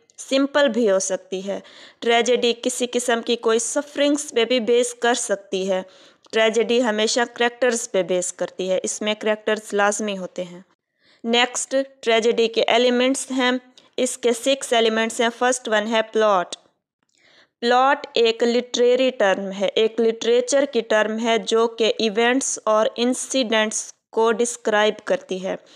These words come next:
एरिस्टोटल कहता है, "प्लॉट ड्रामे की सोल का नाम है", यानी एक प्लॉट जो होता है वो किसी भी ड्रामे की सोल होता है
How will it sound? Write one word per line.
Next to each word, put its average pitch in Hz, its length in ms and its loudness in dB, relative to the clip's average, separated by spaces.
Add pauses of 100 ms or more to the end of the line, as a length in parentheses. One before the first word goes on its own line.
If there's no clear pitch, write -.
(440)
एरिस्टोटल 240 580 0
कहता 233 340 0
है, 226 360 2 (760)
"प्लॉट 254 600 4 (360)
ड्रामे 240 440 2
की 254 240 0
सोल 269 480 2
का 214 200 0
नाम 185 280 -2
है", 185 260 -8 (240)
यानी 220 320 2
एक 226 400 -2
प्लॉट 247 420 2
जो 240 120 0
होता 208 240 0
है 214 180 2
वो 220 120 2
किसी 269 460 -2
भी 247 180 2
ड्रामे 214 420 0
की 247 200 -4
सोल 254 440 2
होता 190 300 -2
है 180 260 -8